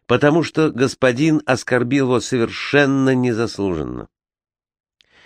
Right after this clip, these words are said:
Если капитан Пинсон имеет нужду в ком-нибудь из команды Санта-Марии, он никогда не является на флагманское судно сам, а посылает сюда Родриго Бермехо или кого-нибудь другого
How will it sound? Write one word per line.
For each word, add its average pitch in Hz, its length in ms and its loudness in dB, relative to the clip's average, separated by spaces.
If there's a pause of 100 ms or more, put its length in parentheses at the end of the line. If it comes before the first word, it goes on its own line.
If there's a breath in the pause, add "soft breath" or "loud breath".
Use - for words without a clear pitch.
(420 soft breath)
Если 185 340 2
капитан 170 540 2
Пинсон 147 480 2
имеет 143 320 2
нужду 143 480 2
в - 100 -12
ком-нибудь 131 560 0
из 104 160 -2
команды 120 480 2
Санта-Марии, 113 960 2 (840 loud breath)
он 127 160 4
никогда 185 480 2
не 147 120 4
является 110 520 2
на 101 160 2
флагманское 95 720 0
судно 82 400 -6
сам, 208 420 0 (320 loud breath)
а 123 120 0
посылает 202 520 2
сюда 190 300 2
Родриго 175 500 2
Бермехо 131 800 2 (380)
или 185 180 2
кого-нибудь 165 580 2
другого 123 640 2